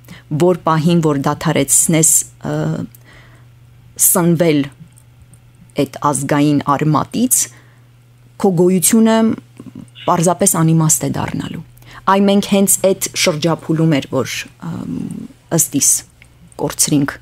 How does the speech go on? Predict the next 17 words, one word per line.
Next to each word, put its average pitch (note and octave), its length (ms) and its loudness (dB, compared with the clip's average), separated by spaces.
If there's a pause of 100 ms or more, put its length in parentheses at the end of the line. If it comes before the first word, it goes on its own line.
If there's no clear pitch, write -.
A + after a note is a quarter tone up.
(420)
տեսլականը։ - 680 -2
Ը, - 640 -6 (160)
ինձ A3 260 4
համար G3+ 420 2
հիմա F3+ 340 2 (120)
այս E3+ 300 0
գործընթացը D#3+ 920 -2
հենց D#3+ 260 2
դրանով D3 480 0
է B2+ 40 -2
շատ - 280 -6
կարևոր։ - 560 -10 (320)
Մենք D#3+ 380 2 (340)
ամեն F3 380 2
բան D3+ 200 0
պիտի D3 300 -4
անենք E3 480 0